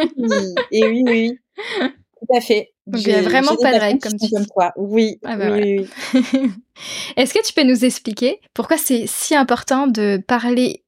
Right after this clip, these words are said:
Speaker 2: ouvertement, sans tabou, enfin sans tabou, plus ou moins évidemment en fonction de notre pudeur, euh, de notre santé mentale ?
Speaker 1: La plupart du temps, quand on va mal, on a l'impression d'être la seule, le seul à ressentir ça.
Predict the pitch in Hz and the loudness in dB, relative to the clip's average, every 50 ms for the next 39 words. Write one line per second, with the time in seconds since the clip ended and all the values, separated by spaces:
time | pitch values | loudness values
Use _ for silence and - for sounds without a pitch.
0 | _ _ - 226 247 240 233 247 254 262 - - - 262 233 233 240 233 - - | _ _ -2 0 0 2 2 2 0 -2 -4 -4 0 0 2 2 2 0 0 -2
1 | - 247 240 226 - 240 220 202 214 233 240 - - 202 180 - - 175 180 - | 0 0 0 0 2 0 0 0 -2 -4 -6 -6 -6 -6 -4 -4 -6 -6 -4 -2
2 | 202 196 180 190 196 - _ _ _ - - 214 196 208 233 240 254 247 220 208 | -2 0 0 -2 -4 -4 _ _ _ -8 -6 -2 0 4 4 6 6 4 4 4
3 | 202 196 208 214 220 208 - - 180 - - - 202 196 190 185 185 180 - _ | 2 2 2 2 0 0 -2 -4 -8 -8 -6 -4 -4 -2 -2 -2 -2 -4 -4 _
4 | - - 214 202 247 302 294 - - - - - - - - - - - 226 220 | -6 -2 0 2 2 2 0 -2 -8 -14 -12 -12 -12 -12 -12 -12 -4 0 0 2
5 | 220 220 214 214 214 190 202 202 220 214 214 220 - - - 254 240 - 285 262 | 4 4 4 4 2 2 2 2 2 2 2 0 -2 0 0 0 2 2 2 2
6 | 254 240 208 - 220 196 190 190 - _ _ _ - - - - - - _ - | 2 0 0 -2 -2 -4 -4 -4 -6 _ _ _ -20 -20 -20 -20 -20 -16 _ 0
7 | 233 208 - 240 214 262 254 226 226 220 254 269 320 - 262 233 208 - 208 202 | 0 0 2 2 2 2 2 2 0 0 2 2 2 2 0 -2 -2 -2 -4 -2
8 | 190 196 202 190 190 185 180 180 180 180 185 196 208 233 254 269 247 220 190 190 | 0 2 2 4 4 4 4 2 2 2 2 4 4 4 4 4 2 0 0 -2
9 | 190 185 185 190 - 214 - - 254 247 240 214 190 - - - 202 190 185 175 | -2 -2 -4 -4 -6 -10 -4 -2 2 2 4 2 2 0 -4 -6 -4 -2 -2 -2
10 | 185 - - - 233 247 247 214 202 - - - - 240 240 240 - 208 190 196 | -2 -2 0 2 2 4 4 2 2 0 -2 0 2 2 2 2 2 0 0 0
11 | 190 - - 190 190 - 180 - - - 160 | -2 -4 -6 -8 -10 -10 -10 -10 -10 -12 -12